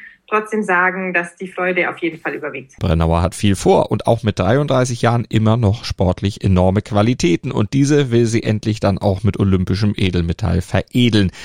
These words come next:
Speaker 2: Und sie ist auch sehr optimistisch, dass es trotz der vielen Unwägbarkeiten dann in Tokio auch klappen kann.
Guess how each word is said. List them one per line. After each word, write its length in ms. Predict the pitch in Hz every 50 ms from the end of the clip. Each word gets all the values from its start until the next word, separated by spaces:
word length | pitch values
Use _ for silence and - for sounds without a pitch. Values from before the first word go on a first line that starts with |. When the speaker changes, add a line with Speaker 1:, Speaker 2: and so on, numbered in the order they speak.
| - - - -
Speaker 2:
Und 180 | - 117 104
sie 80 | - 117
ist 100 | 117 101
auch 120 | - -
sehr 200 | 104 107 107 107
optimistisch, 580 | - - - 104 101 110 - - - 98 85 -
dass 140 | - 95 90
es 160 | 87 - -
trotz 340 | - - 117 - - - -
der 140 | - 123 123
vielen 340 | - - 143 135 131 120
Unwägbarkeiten 1040 | - - 123 123 120 87 101 92 - _ 87 87 - - - 85 85 85 - 87 85 90 95 -
dann 180 | - 95 95 95
in 180 | 98 - -
Tokio 360 | - 113 - 87 - - 92
auch 100 | 98 101
klappen 280 | - - 95 - - 87
kann. 200 | 87 95 87 95